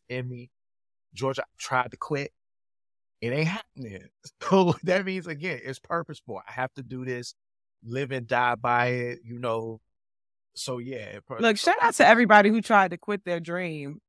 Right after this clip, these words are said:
Speaker 2: and, and it snuck up on them or it woke them up at three o'clock in the morning.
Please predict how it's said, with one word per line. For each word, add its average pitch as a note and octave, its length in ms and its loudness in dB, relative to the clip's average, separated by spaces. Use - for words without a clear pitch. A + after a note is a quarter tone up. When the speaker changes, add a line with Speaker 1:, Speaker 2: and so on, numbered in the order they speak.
Speaker 2:
and, D#3+ 220 -2
and D#3+ 240 -4
it - 160 -10
snuck G#3 200 4
up F3+ 160 4
on D#3 160 -2
them C#3+ 340 -6
or F3 160 2
it C#3 60 0
woke F#3+ 200 2
them F#3+ 120 0
up F#3 140 4
at E3 100 -2
three F#3+ 160 0
o'clock E3+ 280 -2
in - 60 -6
the D#3+ 100 -6
morning. D#3 440 -6